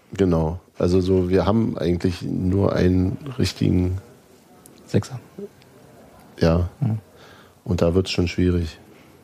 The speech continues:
Speaker 1: Die, die, die Frage ist natürlich grad bei einer Doppelsechs, äh, muss ja der andere nicht, ähm,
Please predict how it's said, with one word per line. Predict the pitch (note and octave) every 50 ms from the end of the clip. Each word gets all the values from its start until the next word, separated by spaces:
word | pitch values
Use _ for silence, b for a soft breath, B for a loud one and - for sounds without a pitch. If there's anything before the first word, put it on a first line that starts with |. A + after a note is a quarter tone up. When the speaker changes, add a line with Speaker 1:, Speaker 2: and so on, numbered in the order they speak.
| _ _ _ _ _ b b b b b b b b b b b b b _ _ _ _ _ -
Speaker 1:
Die, | - F#2 - - -
die, | - G2 - - - -
die | G#2+ G2+
Frage | F2+ - - F2+ F2+ G2+ G#2 F#2+
ist | - D#2+ - - - - - - - E2+ F2
natürlich | F#2 F#2 F2+ - G2 F#2 F#2+ F2
grad | - - F2+ F2+ -
bei | F#2+
einer | F#2 F2+ F2 -
Doppelsechs, | - - - - F2+ - G#2+ G2+ G2 G2 G2 - - -
äh, | - - F2 F#2 F2+ - - - - - - -
muss | - F#2 F#2 G2 - -
ja | F2+ F2
der | F2 F2 E2+ E2+ - -
andere | F2 F2+ F#2+ F#2 F#2 F2+
nicht, | F2 F2 F2 E2+ - - - - - -
ähm, | E2+ F2 E2+ E2+ E2+ E2+ F2+ F2+